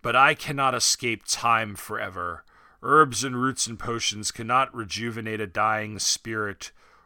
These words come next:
or heal a heart crushed by the weight of a corrupted age. I must die soon. I will die soon. I must die soon. But not yet.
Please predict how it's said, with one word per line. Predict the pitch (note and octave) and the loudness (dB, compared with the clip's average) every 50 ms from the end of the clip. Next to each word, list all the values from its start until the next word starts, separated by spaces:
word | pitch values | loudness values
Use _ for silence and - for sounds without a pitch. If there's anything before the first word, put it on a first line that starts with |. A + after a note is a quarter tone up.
| _ | _
or | - A#2 G#2+ G#2+ | -8 -6 -4 -4
heal | G2+ - - A2+ B2 C3 B2+ | -6 -6 -6 -4 -2 0 0
a | A#2+ A2 G2+ | 0 0 0
heart | - - A#2 A#2 A2+ - _ | 0 0 2 2 2 0 _
crushed | - - - - - C3 A#2 G#2+ - - - - - | -12 -14 -12 -6 -2 2 2 2 4 2 2 0 0
by | A2+ G#2+ G#2+ | -2 -2 0
the | G#2+ G#2+ | 0 -2
weight | G#2 G#2 A#2 A2 G#2+ G#2 G#2 | -4 -4 -4 -4 -4 -4 -4
of | G#2 G2+ | -4 -6
a | G2+ | -6
corrupted | - - - A2+ A2+ G#2+ G#2 - - - G#2 G#2 | -6 -6 -4 0 0 0 0 -2 -6 -10 -6 -6
age. | G2+ G2 F#2+ F2+ F2+ F2 E2 - - - - _ _ _ _ _ _ _ _ _ _ _ _ _ _ _ _ _ _ _ _ _ - | -4 -4 -4 -6 -8 -8 -6 -6 -8 -8 -10 _ _ _ _ _ _ _ _ _ _ _ _ _ _ _ _ _ _ _ _ _ -6
I | - F2 G2+ | -4 -2 -2
must | A2 A#2 B2 A2 - F#2+ F#2 | -2 -2 -4 -4 -4 -6 -4
die | F#2+ A#2 G#2+ A2 G#2+ G#2 G2+ | 0 2 4 4 4 4 2
soon. | - - - G2+ G2 F#2+ F2+ F2 E2+ E2+ F#2+ - - _ _ _ _ _ _ _ _ _ _ _ _ _ _ _ _ _ - | -2 -4 -4 -4 -6 -8 -10 -12 -14 -16 -18 -20 -20 _ _ _ _ _ _ _ _ _ _ _ _ _ _ _ _ _ -10
I | - E2+ G2 | -8 -6 -6
will | G2+ A2 C3+ C3+ C#3 C3+ | -2 0 2 4 4 2
die | A2 B2 A#2+ A2 A2 G#2+ G#2 G2+ | 2 2 4 4 6 4 4 2
soon. | - - - - F#2+ F2+ F2 F2+ F#2 F2 E2+ D#2+ - - _ - | -2 -4 -6 -6 -8 -12 -12 -14 -16 -16 -18 -20 -20 -20 _ -8
I | - G#2 A2 G#2+ | -6 -6 -4 -4
must | G#2+ A2+ A#2+ A2+ - - - - | -4 -4 -4 -2 -2 -4 -4 -2
die | - F2 E2 E2 D#2 | -2 -2 -2 -2 -2
soon. | D2+ - - - E2+ D#2+ D#2 D#2 D#2 D2+ _ _ _ _ _ _ _ _ _ _ _ - | -4 -6 -8 -8 -10 -14 -18 -18 -20 -20 _ _ _ _ _ _ _ _ _ _ _ -8
But | - F#2+ - F#2 | -8 -8 -8 -6
not | F#2+ F#2 D#2+ D#2 - | -4 -4 -4 -4 -6
yet. | - F2+ F2+ F2 D#2 - - - - - - | -10 -16 -14 -12 -12 -12 -12 -14 -14 -14 -16